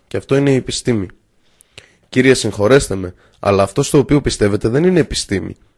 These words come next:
Μια ψευδοεπιστήμη, και ακόμα και η ψευδοεπιστήμη σας έχει ψευγάδια». «Ψευδοεπιστήμη; Ψεγάδια;» Ο καθηγητής μοιάζει έτοιμος να πάθει κρίση.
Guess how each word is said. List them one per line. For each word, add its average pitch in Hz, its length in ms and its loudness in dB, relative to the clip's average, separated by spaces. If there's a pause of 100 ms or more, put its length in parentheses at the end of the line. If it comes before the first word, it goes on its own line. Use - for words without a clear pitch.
(160)
Μια 120 180 2
ψευδοεπιστήμη, 113 880 0
και 110 100 2
ακόμα 147 320 2
και 120 180 0
η 113 100 -2
ψευδοεπιστήμη 110 760 0
σας - 240 -2
έχει 160 200 -2
ψευγάδια». 120 720 2 (1200)
«Ψευδοεπιστήμη; 120 1080 -2 (300)
Ψεγάδια;» 113 800 2 (800)
Ο 214 60 -12
καθηγητής 113 520 -2
μοιάζει 156 340 6
έτοιμος 147 320 4
να 117 100 2
πάθει 131 220 -4
κρίση. - 460 -4